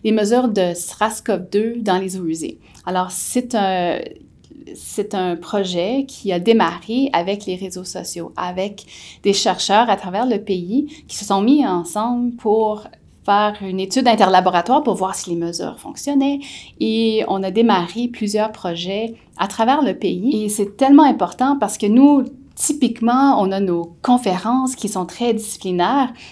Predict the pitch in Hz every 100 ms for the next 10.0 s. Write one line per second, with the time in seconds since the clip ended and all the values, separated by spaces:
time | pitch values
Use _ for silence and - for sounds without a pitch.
0 | - - 190 196 208 208 220 240 269 -
1 | 220 - - 247 220 - 214 185 214 214
2 | 185 180 185 190 190 - 196 190 220 233
3 | 196 180 180 175 - 196 196 - - -
4 | 240 226 - - 185 196 196 - 247 226
5 | 214 - 185 185 185 185 196 233 185 -
6 | - 185 170 175 - - 233 196 185 -
7 | - 294 330 277 202 - 185 226 339 269
8 | - 180 - 240 240 214 208 196 202 -
9 | 185 - 240 240 208 202 190 202 214